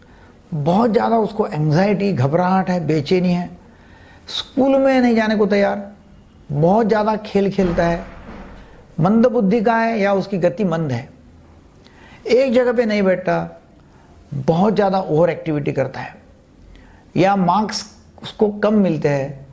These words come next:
ज़्यादा शरारत करने से एक जगह पे नहीं बैठता है, पढ़ाई नहीं करता है और marks कम मिल जाते हैं।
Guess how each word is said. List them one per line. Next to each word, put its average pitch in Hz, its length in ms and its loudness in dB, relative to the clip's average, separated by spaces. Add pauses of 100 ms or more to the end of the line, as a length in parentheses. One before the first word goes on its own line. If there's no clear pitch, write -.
(500)
ज़्यादा 196 500 2
शरारत 202 500 0
करने 180 280 2
से 196 160 0
एक 180 280 -2
जगह 175 220 0
पे 175 140 0
नहीं 180 180 0
बैठता 180 340 0
है, 180 160 -2
पढ़ाई 156 240 0
नहीं 180 280 -2
करता 180 260 0
है 180 60 0
और 160 100 -4
marks 156 300 -4
कम 165 100 0
मिल 180 180 0
जाते 170 240 0
हैं। 165 140 -6